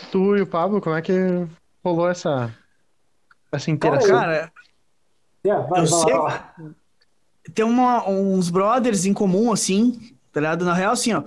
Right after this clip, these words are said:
Speaker 3: eu lembro de um guitarrista, o Alex Bigorna, amigo meu.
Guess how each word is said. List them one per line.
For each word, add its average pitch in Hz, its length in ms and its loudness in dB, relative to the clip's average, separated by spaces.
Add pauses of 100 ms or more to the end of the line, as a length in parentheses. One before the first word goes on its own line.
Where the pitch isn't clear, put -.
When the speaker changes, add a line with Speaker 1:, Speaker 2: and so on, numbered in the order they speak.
(420)
Speaker 3:
eu 165 80 0
lembro 220 180 2
de 247 60 2
um 254 80 4
guitarrista, 240 400 0
o 214 60 4
Alex 185 520 0
Bigorna, 190 600 0 (320)
amigo 156 240 0
meu. 156 320 0